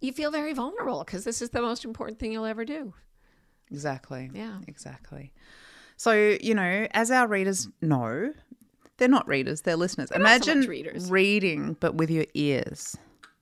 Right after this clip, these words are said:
Speaker 2: Okay? Got it? All right. Just keep going. You're already doing great. <laughs> In this podcast, we help people from bewilderment, "Ah, what's going on? I'm so confused,"
Speaker 1: Help.
Speaker 2: to bewilderment,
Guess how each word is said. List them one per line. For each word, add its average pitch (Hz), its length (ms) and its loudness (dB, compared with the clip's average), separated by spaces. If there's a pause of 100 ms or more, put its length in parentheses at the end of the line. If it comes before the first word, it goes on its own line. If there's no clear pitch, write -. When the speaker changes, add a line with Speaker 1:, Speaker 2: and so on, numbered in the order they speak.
(120)
Speaker 2:
Okay? 208 440 2 (140)
Got 175 160 8
it? 247 260 4 (140)
All 156 60 4
right. 160 360 10
Just - 200 0
keep - 180 2
going. 156 260 6
You're 143 100 2
already 196 340 8
doing 160 260 4
great. 190 480 6 (140)
<laughs> 302 280 0 (1800)
In 269 220 2
this 320 160 0
podcast, 165 640 -2
we 185 160 -4
help 214 320 -6
people 175 560 -8
from 170 440 -4
bewilderment, 185 840 -2 (400)
"Ah, 359 440 4 (160)
what's 359 240 0
going 320 260 -2
on? 370 200 -2
I'm 311 100 0
so 359 180 -2
confused," 311 760 2
Speaker 1:
Help. 440 380 -6
Speaker 2:
to 220 320 0
bewilderment, 175 1080 2